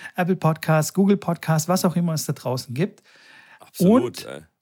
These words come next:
Speaker 1: man kann eine Bewertung schreiben oder beziehungsweise
Speaker 2: Ja.
Speaker 1: Sterne vergeben. Also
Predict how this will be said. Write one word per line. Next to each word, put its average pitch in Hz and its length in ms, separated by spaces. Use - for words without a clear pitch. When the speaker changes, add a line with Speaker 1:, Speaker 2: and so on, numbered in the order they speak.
Speaker 1:
man 156 220
kann 165 420
eine 151 240
Bewertung 170 680
schreiben 147 560
oder 139 160
beziehungsweise 139 500
Speaker 2:
Ja. 135 60
Speaker 1:
Sterne 185 320
vergeben. 123 440
Also 131 560